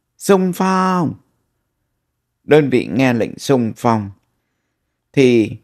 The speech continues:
cấp tấp rút lui hết. Một ông già ở đâu không biết chạy đến trước mặt tôi chắp tay xá xá. "Tôi xin ông chỉ huy đánh tới đó thôi, cho nó sợ đủ rồi. Chớ giết hết thì tội nghiệp cho vợ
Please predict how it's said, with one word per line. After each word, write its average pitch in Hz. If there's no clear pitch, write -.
cấp 170
tấp 170
rút 160
lui 110
hết. 135
Một 113
ông 123
già 98
ở 71
đâu 107
không 117
biết 143
chạy 85
đến 107
trước -
mặt 95
tôi 101
chắp -
tay 95
xá 120
xá. 117
"Tôi 131
xin 127
ông 120
chỉ 90
huy 113
đánh 160
tới 170
đó 151
thôi, 131
cho 127
nó 160
sợ 117
đủ 87
rồi. 95
Chớ 185
giết 196
hết 190
thì 110
tội -
nghiệp 101
cho 135
vợ 107